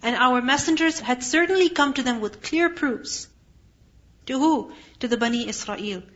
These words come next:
And the gravity of murder was made very clear to them. But yet what happened? ثُمَّ إِنَّ كَثِيرًا مِّنْهُمْ.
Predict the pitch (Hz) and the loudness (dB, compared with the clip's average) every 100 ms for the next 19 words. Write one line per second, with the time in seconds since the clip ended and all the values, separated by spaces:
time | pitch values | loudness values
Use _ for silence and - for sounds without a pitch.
0 | - - _ _ - 214 220 226 185 208 | -20 -20 _ _ -4 -2 0 -2 -2 2
1 | 254 320 320 302 285 233 226 285 262 269 | 4 6 4 4 2 2 4 4 6 4
2 | 269 254 262 294 247 277 392 415 381 427 | 4 4 4 2 4 4 4 4 4 6
3 | 427 285 226 185 - - - - - 240 | 6 4 2 0 -12 -20 -20 -20 -2 0
4 | 247 220 294 294 - 262 247 233 220 190 | 0 0 0 0 -2 0 2 0 -2 -10
5 | - - - - 294 269 240 214 - 285 | -12 -20 -16 0 2 4 2 0 2 2
6 | 262 240 233 - 233 214 208 226 311 320 | 2 0 -4 -4 -2 -2 0 0 4 4
7 | 381 370 | 2 0